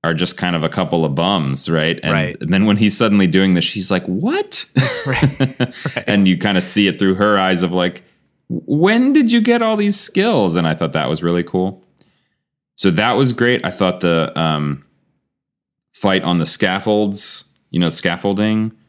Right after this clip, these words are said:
Speaker 2: Yeah.
Speaker 1: was, was pretty strong. Es-,
Speaker 2: Yeah.
Speaker 1: although I, I think my favorite hand-to-hand fighting moment in the movie probably was not very long. It was just when he was fighting the,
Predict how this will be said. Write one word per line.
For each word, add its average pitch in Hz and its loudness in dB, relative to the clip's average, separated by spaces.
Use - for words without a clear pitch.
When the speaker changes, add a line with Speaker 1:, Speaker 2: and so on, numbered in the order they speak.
Speaker 2:
Yeah. 98 -4
Speaker 1:
was, 98 0
was 98 0
pretty 117 0
strong. 113 -2
Es-, - -2
Speaker 2:
Yeah. 76 -8
Speaker 1:
although 214 0
I, - 0
I - 0
think 180 0
my 110 2
favorite 101 0
hand-to-hand 85 2
fighting 80 0
moment 90 2
in 90 2
the 80 0
movie 82 0
probably 120 -2
was 92 2
not 101 2
very 87 2
long. 73 -2
It 87 0
was 87 2
just - -2
when 85 0
he 90 0
was 85 0
fighting 82 -2
the, 69 -6